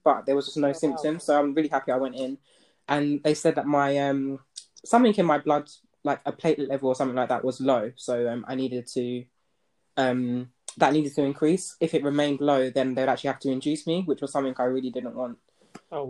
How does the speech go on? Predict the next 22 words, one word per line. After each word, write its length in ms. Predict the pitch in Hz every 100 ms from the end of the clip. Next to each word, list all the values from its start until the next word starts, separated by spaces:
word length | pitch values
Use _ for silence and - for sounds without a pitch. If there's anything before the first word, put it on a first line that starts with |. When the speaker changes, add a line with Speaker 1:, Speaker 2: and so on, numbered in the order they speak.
| 131
Speaker 1:
to 60 |
Speaker 2:
wow. 60 | 135
Speaker 1:
happen. 320 | 139 139 123
So, 260 | - 131 127
yeah, 480 | 127 135 160 135 127 - 117
that's 200 | 185 160
the 100 | 156
only 160 | 170 165
thing 180 | 156 139
I 40 |
would 80 | 135
say 180 | 135 135
a 60 | 131
couple 220 | - 143
of 80 | 135
days 140 | 135
before 380 | 135 131 139 127
that 160 | 123 113
was 120 | 127
an 80 | 120
issue. 260 | 131 - 113
But 180 | 123